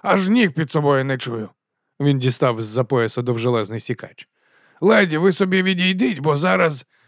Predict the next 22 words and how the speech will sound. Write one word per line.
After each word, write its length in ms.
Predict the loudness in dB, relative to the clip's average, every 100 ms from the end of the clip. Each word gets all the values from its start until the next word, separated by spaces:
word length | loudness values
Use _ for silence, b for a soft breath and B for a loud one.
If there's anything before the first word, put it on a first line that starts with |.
| _
Із 180 | -6 -2
глибини 460 | 2 2 4 2 2
драконника 680 | 0 0 0 2 2 2 2
вирвалася 680 | 2 2 4 2 0 0 -2
смуга 380 | 0 0 2 2
полум'я, 600 | 4 4 4 2 2 0 b b 2
пролетіла 580 | 6 6 6 4 0
над 140 | -2 -2
головами 460 | 0 2 0 0
натовпу 600 | 0 0 2 0 2 0 0 _ _ -4
на 120 | -2
висоті 360 | -2 -4 -6 -6
одного 360 | -6 -6 -6
фута 360 | -8 -8 -8 -10 B B B -2
і 100 | 0
пропалила 600 | 4 2 4 2 2 2
над 220 | 0 0
дверима 440 | 0 2 2 2 2
розетку 640 | 2 2 2 2 0 0 _
з 160 | -6 0
обсмаленими 760 | -2 -2 -2 0 0 -2 -4
краями. 500 | -2 -2 -2 -6 -14